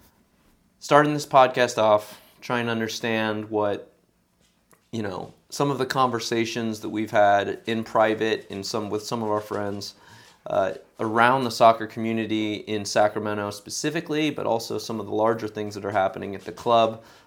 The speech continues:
high school, college, amateur level, um, doesn't get a lot of attention on podcasts. So figured we'd share some of our ideas, thoughts, have some discussions, and see how things go. So, Mike,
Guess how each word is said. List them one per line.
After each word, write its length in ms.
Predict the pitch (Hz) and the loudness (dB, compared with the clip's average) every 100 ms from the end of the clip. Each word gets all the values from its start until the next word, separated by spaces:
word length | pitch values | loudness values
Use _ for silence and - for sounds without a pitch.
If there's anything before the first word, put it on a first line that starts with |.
| - | 0
high 220 | 123 123 | 2 4
school, 580 | 123 - 123 113 110 - - _ _ | 0 -4 -2 -2 -4 -8 -20 _ _
college, 720 | - 131 123 117 113 113 110 - | 4 8 8 6 2 0 -8 -4
amateur 440 | 117 117 113 117 | -2 -2 -4 -4
level, 520 | 110 101 98 95 98 - _ _ _ | 0 0 0 -4 -8 -14 _ _ _
um, 360 | 98 101 95 - - | -8 -6 -6 -10 0
doesn't 240 | 139 151 | 2 2
get 120 | 156 | 0
a 40 | 147 | 0
lot 200 | 135 127 | 0 0
of 60 | |
attention 400 | 107 - 123 113 | -4 -6 -8 -8
on 120 | 95 - | -10 -8
podcasts. 460 | 85 85 - - | -8 -8 -10 -10
So 460 | - - 104 98 - _ _ _ - - | -8 -4 -2 -4 -10 _ _ _ -20 -8
figured 260 | 117 117 | -4 -2
we'd 120 | 107 | -4
share 220 | 104 120 117 | -4 -4 -2
some 180 | 117 | -4
of 80 | 110 | -4
our 160 | 110 107 | -2 -2
ideas, 720 | 107 - - 107 113 113 110 | -4 -8 -4 0 2 0 -2
thoughts, 640 | 110 107 107 - - - - _ _ _ _ - | 2 4 4 0 -8 -12 -18 _ _ _ _ -6
have 180 | 113 107 | -2 -2
some 140 | 117 | -4
discussions, 680 | 104 - 110 101 - 117 123 | -8 -6 -4 -6 -8 -10 -10
and 120 | 95 | -12
see 160 | 95 104 | -10 -6
how 100 | 101 | -6
things 220 | 101 101 | -6 -10
go. 180 | - 117 | -6 -6
So, 280 | - 107 - - _ | -4 -6 -6 -14 _
Mike, 300 | - 170 - | -4 -4 -6